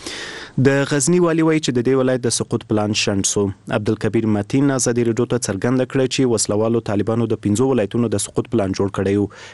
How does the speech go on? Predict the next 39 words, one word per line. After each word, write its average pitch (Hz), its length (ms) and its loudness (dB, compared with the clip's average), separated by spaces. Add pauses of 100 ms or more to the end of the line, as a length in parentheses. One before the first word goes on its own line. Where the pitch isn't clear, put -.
(100)
چې 113 180 2
غزني 110 300 0
هم 113 160 0
پکښې - 260 -2
و، - 300 -4
خو 123 220 2
د 120 160 -2
پوځي 107 240 0
عملیاتو 110 360 -2
په 98 120 -6
پایله 113 260 0
کې 123 400 -2
پلان 104 320 0
شنډ 90 300 -2
سو. 95 120 0 (720)
د 107 80 2
هغه 110 160 0
په 117 140 2
وینا 120 260 0
د 117 100 0 (120)
غزني 110 340 0
په 113 180 0 (120)
اندړو، 117 340 0 (140)
قره 98 240 -2
باغ، 113 200 -2 (280)
ګیرو، 110 260 2 (320)
د 107 140 2
یک 120 240 -2
او 120 100 2
واغظ 107 400 -2
ولسوالۍ 104 480 0
کې 120 160 0
د 117 180 0
سلطان 123 400 -2
په 120 140 0
نوم 117 160 -2
پوځي 107 260 0
عملیات 110 420 -2 (440)
د 117 120 2